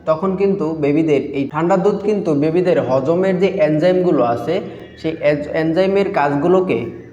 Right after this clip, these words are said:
স্লো করে দেয় বা, আহ, ধিমুক-, ধিমি করে দেয়। তো এর ফলে বেবিদের যে হজম প্রক্রিয়া সেই হজম প্রক্রিয়ায় ব্যাঘাত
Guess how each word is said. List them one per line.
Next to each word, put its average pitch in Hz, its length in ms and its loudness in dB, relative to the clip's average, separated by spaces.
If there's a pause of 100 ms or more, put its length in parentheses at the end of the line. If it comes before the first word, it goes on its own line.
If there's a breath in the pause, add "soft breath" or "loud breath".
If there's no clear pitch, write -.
স্লো 180 340 0
করে 175 280 2
দেয় 180 260 0
বা, 135 140 4
আহ, 131 720 -4
ধিমুক-, 170 520 2
ধিমি 165 260 2
করে 135 220 0
দেয়। 98 220 -8 (440 loud breath)
তো 127 140 -10
এর 185 300 2
ফলে 160 360 2 (240)
বেবিদের 165 540 2
যে 180 120 2
হজম 151 460 0
প্রক্রিয়া 175 500 -2
সেই 156 180 -4
হজম 139 340 -2
প্রক্রিয়ায় 175 420 2
ব্যাঘাত 135 300 -2